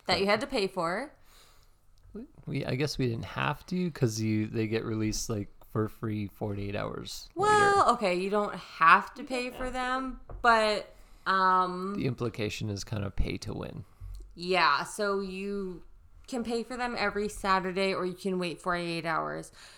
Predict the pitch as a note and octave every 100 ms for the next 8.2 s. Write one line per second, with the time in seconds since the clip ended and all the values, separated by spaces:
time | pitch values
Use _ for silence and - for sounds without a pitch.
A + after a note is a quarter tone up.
0 | - - _ _ G#3+ - A#3+ A3+ G3+ G#3+
1 | G#3 G3+ F#3+ F#3+ G3 - F#3+ F3+ - F3+
2 | G3+ G#3 A3+ A3+ - A#3+ B3 B3+ B3 A3+
3 | F#3+ D#3+ E3+ F3 F3 E3+ E3 E3+ E3+ F3
4 | E3+ E3+ E3 E3 - F3+ E3+ E3+ E3+ D#3+
5 | D#3+ D#3 E3 D#3+ - F#3+ F3+ - F3+ E3+
6 | D3 F#3+ G3 F#3+ F#3 F#3+ F3+ D#3+ E3 E3+
7 | D3+ F3+ D3 D3 - D3 C#3+ - - -
8 | C#3